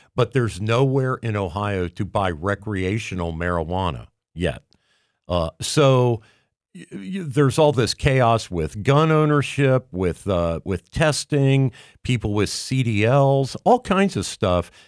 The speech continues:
that are affected by this change. Um,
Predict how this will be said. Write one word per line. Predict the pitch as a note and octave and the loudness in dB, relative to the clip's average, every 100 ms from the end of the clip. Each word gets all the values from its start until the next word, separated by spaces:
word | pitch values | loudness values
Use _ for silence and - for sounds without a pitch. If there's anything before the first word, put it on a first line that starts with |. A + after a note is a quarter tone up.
| _ - | _ -2
that | A#2 | 2
are | G#2+ | 2
affected | F#2+ - D#3+ - G#2 D#2+ - | 0 0 -2 0 -4 -4 -2
by | G#2 G2 F#2+ | 0 0 -2
this | F#2 F#2+ F2 | -2 -2 -4
change. | - - - F#3 E3 F2+ D#2+ F#2+ - _ _ _ _ _ _ | -8 -12 -6 -2 0 0 -2 -6 -10 _ _ _ _ _ _
Um, | A2 G#2+ G2+ G2 F#2 | -2 0 2 0 -2